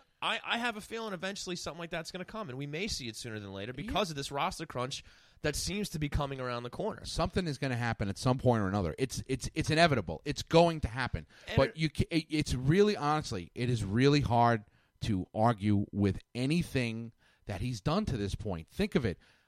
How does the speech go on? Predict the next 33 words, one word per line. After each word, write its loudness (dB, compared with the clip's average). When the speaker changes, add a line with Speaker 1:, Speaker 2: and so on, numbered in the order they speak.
Speaker 2:
Hundred -2
and -6
three 2
points 0
last 0
year. -6
I 4
don't 4
give 0
a 0
shit 4
whether 6
you 4
say 4
one 0
way 6
or 6
the 2
other. 8
Speaker 1:
<laughs> -10
Speaker 2:
Think 6
of 8
it 10
this 4
way. 4
You 12
could 2
say 6
whatever 6
you 2
want. 0
They 0
overachieved. -4